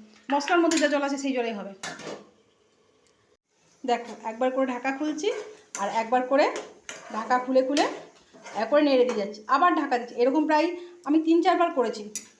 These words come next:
হুম, আবার নেড়ে দিচ্ছি, তার মধ্যে একটুখানি গরম মশলা দিয়ে দিয়েছি। এরপরে গরম মশলা দেওয়ার পরে যেটা তোমাদেরকে দিতে হবে, যেহেতু এটা চিকেন, হুম,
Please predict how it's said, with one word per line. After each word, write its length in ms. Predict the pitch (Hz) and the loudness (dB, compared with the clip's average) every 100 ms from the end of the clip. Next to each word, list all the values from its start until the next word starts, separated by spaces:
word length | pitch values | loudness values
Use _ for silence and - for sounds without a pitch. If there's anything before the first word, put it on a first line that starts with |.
| - | -10
হুম, 200 | 370 349 - - - | -4 -4 -6 -12 -4
আবার 120 | 285 330 | 2 4
নেড়ে 140 | 277 | 4
দিচ্ছি, 140 | - - | 0 -2
তার 100 | 240 262 | 0 2
মধ্যে 160 | 269 330 | 2 2
একটুখানি 340 | 330 294 302 370 - - - _ _ _ _ _ _ _ _ _ _ _ _ - | -2 -2 0 0 0 -10 -20 _ _ _ _ _ _ _ _ _ _ _ _ 0
গরম 260 | 262 285 294 | 4 6 6
মশলা 220 | 269 269 220 | 4 0 -2
দিয়ে 120 | 220 208 | -4 -6
দিয়েছি। 280 | 196 - - - _ _ _ | -10 -12 -18 -20 _ _ _
এরপরে 340 | 247 269 370 403 302 | 0 2 2 2 4
গরম 180 | 294 359 370 | 4 4 2
মশলা 260 | 381 370 294 | 2 0 2
দেওয়ার 220 | 320 339 339 | 4 4 2
পরে 180 | 277 247 - - _ _ - | 0 -2 -6 -16 _ _ -4
যেটা 160 | 240 320 359 | 0 2 2
তোমাদেরকে 320 | 349 370 359 320 | 2 2 0 0
দিতে 120 | 311 | 0
হবে, 120 | 262 220 | 0 0
যেহেতু 240 | 262 294 349 | 0 -2 -2
এটা 120 | 370 - | -4 -6
চিকেন, 300 | 339 349 330 214 - - _ - | -6 -2 -4 -4 -12 -20 _ -6
হুম, 200 | 349 | -6